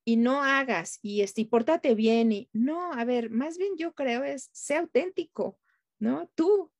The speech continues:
sé tú. A ver, nada más que no se vale hacer berrinches si estás, este, en la escuela, ¿no? A ver, ¿qué te pasó? Siempre yo les digo a los pacientes, "Se vale enojarse, pero vamos a canalizarlo por el camino adecuado. Sí estoy muy molesto y estoy esto, y no,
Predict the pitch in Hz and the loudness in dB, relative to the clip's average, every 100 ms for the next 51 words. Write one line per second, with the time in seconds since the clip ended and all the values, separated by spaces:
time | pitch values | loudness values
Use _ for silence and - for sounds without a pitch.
0 | _ - 269 277 - 208 196 175 180 226 | _ -4 -4 -4 -4 -2 -2 -2 -2 -2
1 | 262 285 277 262 269 262 262 262 233 240 | -2 -4 -4 -6 -4 -2 -2 -2 -2 0
2 | 240 220 233 233 196 - 180 175 180 175 | 0 -2 -2 -6 -8 -6 -4 -2 -4 -6
3 | - - - 180 175 175 170 - 202 180 | -10 -16 -8 -6 -4 -4 -6 0 4 4
4 | 139 139 185 196 180 - _ _ _ - | 2 -2 -4 -2 -4 -4 _ _ _ -2
5 | 202 208 214 202 - 190 202 _ _ - | 0 0 -2 -4 0 -2 -2 _ _ -20
6 | _ - 269 269 330 302 285 254 247 262 | _ -2 0 2 2 4 2 0 0 0
7 | 254 - 214 214 220 196 220 285 349 226 | 0 -2 -4 -4 -6 -4 -2 -2 -4 -6
8 | - 254 - - 151 _ _ _ _ _ | -4 -6 -6 -10 -10 _ _ _ _ _
9 | 220 208 226 285 320 247 226 208 220 226 | 2 4 2 0 -2 0 0 0 -2 -2
10 | 226 240 220 196 196 196 202 208 214 196 | -2 -2 -4 -4 -6 -8 -6 -4 -4 -6
11 | - 202 180 147 - _ _ - 254 262 | -4 -4 -4 -8 -16 _ _ -2 0 0
12 | - 269 254 247 233 220 226 - 214 208 | 0 2 4 4 4 2 0 -2 -4 -6
13 | - 226 226 226 226 226 196 | -4 -2 0 -2 -2 -6 -10